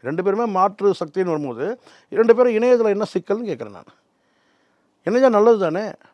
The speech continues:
திராவிட கட்சிகள் எப்போ தான் அகற்றப்படும்? திராவிட இன முன்னேற்ற கழகம் சரி, அண்ணா திராவிட முன்னேற்ற கழகம் சரி, மாறி மாறி ஒரு அண்டர்ஸ்டாண்டிங்ல தானே கூட்டணி வச்சுட்டு வந்து, ம், ஆட்சி நடத்திட்டு இருக்காங்க. அப்போ வந்து பார்த்தீங்கன்னா, ஒரு மாற்றா அவர் வந்து பார்த்தீங்கன்னா, ஒரு அணி வரணும். இவர் தனித்து போட்டியிடுறாரு. இவர் வந்து கேட்டா, திராவிட,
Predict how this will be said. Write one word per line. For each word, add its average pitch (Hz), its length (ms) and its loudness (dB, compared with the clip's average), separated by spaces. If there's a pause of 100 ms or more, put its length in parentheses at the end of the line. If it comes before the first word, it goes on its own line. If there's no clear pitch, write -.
(300)
திராவிட 233 340 6
கட்சிகள் 214 320 0
எப்போ 196 180 -2
தான் 214 220 2
அகற்றப்படும்? 185 380 -4
திராவிட 185 360 0
இன 170 140 -4
முன்னேற்ற 180 340 -4
கழகம் 170 180 -2
சரி, 190 160 -6
அண்ணா 185 240 0
திராவிட 175 240 -2
முன்னேற்ற 165 280 -4
கழகம் 156 200 -8
சரி, 170 240 -6
மாறி 160 280 -2
மாறி 165 180 -4
ஒரு 170 160 -2
அண்டர்ஸ்டாண்டிங்ல 147 540 -4
தானே 180 160 -6
கூட்டணி 165 320 -8
வச்சுட்டு 151 300 -8
வந்து, 147 320 -6
ம், 120 480 -16 (280)
ஆட்சி - 420 -4
நடத்திட்டு 131 540 -10
இருக்காங்க. 127 300 -12
அப்போ - 320 -8
வந்து 202 80 -6
பார்த்தீங்கன்னா, 190 260 -8
ஒரு 180 140 -6
மாற்றா 196 460 -2
அவர் 175 240 -2
வந்து 180 100 -8
பார்த்தீங்கன்னா, 180 300 -6
ஒரு 147 120 -2
அணி 160 140 -6
வரணும். 135 300 -6 (380)
இவர் 202 160 -2
தனித்து 220 320 -2
போட்டியிடுறாரு. 175 640 -4 (340)
இவர் 240 180 2
வந்து 233 160 6
கேட்டா, 226 300 -2
திராவிட, 208 400 4